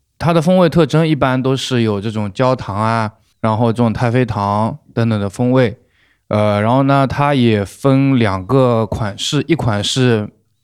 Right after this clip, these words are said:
美国的，美国人喝的，叫美式大麦烈酒，另外一款是英国人喝的，叫做英式大麦烈酒。它们的区别，简单来说，就是美式的会苦一点，英式的会甜一点。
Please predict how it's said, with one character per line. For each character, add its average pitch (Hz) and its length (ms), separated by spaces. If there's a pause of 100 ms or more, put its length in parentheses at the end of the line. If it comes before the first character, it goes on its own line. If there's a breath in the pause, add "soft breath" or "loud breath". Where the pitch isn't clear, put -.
(140)
美 110 180
国 107 160
的， 170 140
美 120 260
国 117 140
人 170 100
喝 123 160
的， 101 200
叫 131 120
美 107 220
式 156 140
大 123 160
麦 110 160
烈 101 120
酒， 92 280 (120)
另 160 160
外 151 140
一 - 20
款 104 220
是 104 160
英 175 160
国 135 140
人 104 120
喝 101 200
的， 101 160
叫 117 160
做 113 240
英 170 180
式 156 160
大 117 140
麦 101 120
烈 101 160
酒。 - 200 (260)
它 160 140
们 180 80
的 156 80
区 - 260
别， 113 320
简 107 240
单 135 160
来 127 160
说， 123 220
就 123 120
是 117 340
美 104 140
式 92 140
的 139 60
会 143 100
苦 107 220
一 123 80
点， 101 160 (500)
英 127 140
式 131 120
的 123 140
会 110 460
甜 104 240
一 127 40
点。 113 160